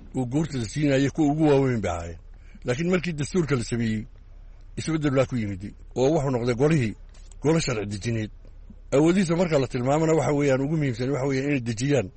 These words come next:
shuruucda ku saabsan diinta, dhaqanka iyo nabadgelyada. Arrimaha ku saabsan xalinta khilaafaadka jira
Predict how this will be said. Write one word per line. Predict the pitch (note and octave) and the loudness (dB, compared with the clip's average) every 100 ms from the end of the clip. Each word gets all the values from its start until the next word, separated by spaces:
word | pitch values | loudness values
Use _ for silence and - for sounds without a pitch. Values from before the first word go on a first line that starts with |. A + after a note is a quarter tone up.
| - - - - - | -20 -20 -20 -20 -12
shuruucda | - B2+ D#3+ C#3 | -4 -2 -2 -2
ku | C3 | -4
saabsan | C3 B2+ A#2 B2+ A2+ | -2 -2 -2 -6 -4
diinta, | D3+ F3 C3 | -4 -4 -4
dhaqanka | B2 E3 E3+ D#3+ D#3 - | -2 -2 -2 -2 -6 -4
iyo | A#2+ B2+ | -2 0
nabadgelyada. | B2+ G#2 B2 A#2+ G2+ - - - | -2 -2 -2 -2 -6 -14 -14 -2
Arrimaha | C3+ F3+ E3 | 0 4 2
ku | - | 2
saabsan | C#3+ C3 C#3+ C#3 - - - - - - | 0 2 0 -2 -6 -20 -20 -20 -20 -8
xalinta | - C#3+ F3 C3+ | -4 -2 -2 -4
khilaafaadka | A#2+ B2 C3 C3 C#3+ - B2 | -4 0 2 2 0 -2 -6
jira | A2 B2 | -2 -2